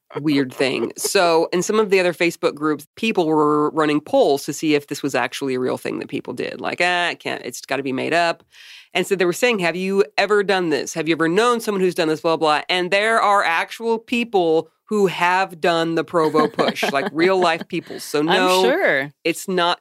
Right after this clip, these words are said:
Speaker 1: just some mystical,
Speaker 2: Yep.
Speaker 1: made up Harry Potter voodoo shit. It's an
Speaker 2: <laughs>
Speaker 1: actual real thing
Speaker 2: The myth is true.
Speaker 1: <laughs> that people have done.
Speaker 2: <laughs>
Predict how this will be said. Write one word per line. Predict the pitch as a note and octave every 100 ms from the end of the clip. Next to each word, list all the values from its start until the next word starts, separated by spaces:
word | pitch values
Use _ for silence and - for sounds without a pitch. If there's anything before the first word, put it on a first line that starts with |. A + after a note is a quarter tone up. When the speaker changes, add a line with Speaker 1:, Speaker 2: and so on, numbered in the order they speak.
| F3
Speaker 1:
just | E3 F3+ -
some | F#3 F3 E3+ - E3+
mystical, | F3 - E3+ E3+ D#3+ D#3+ D#3 D3+ C#3+ -
Speaker 2:
Yep. | F3+ F#3 F3+
Speaker 1:
made | E3+ E3
up | E3 F3+
Harry | F3 D#3+
Potter | D#3+ E3+ D#3+ D#3 D#3 D#3 D3
voodoo | D3+ D#3 D3+ D3
shit. | D3 D#3 D3
It's | E3+ -
an | D#3
Speaker 2:
<laughs> |
Speaker 1:
actual | C#3+ D3 - E3+ D#3+ D3+
real | D#3 F3 G#3+
thing | G#3 G3 E3+ G3
Speaker 2:
The | B3
myth | C4+ E4+ C#4+
is | B3
true. | - D4 D4 C#4 B3+
Speaker 1:
<laughs> | A3+ D3+
that | G#3
people | - F3+ - E3 E3
have | D#3+ -
done. | A#3 C#3+ - A#3 -
Speaker 2:
<laughs> | A3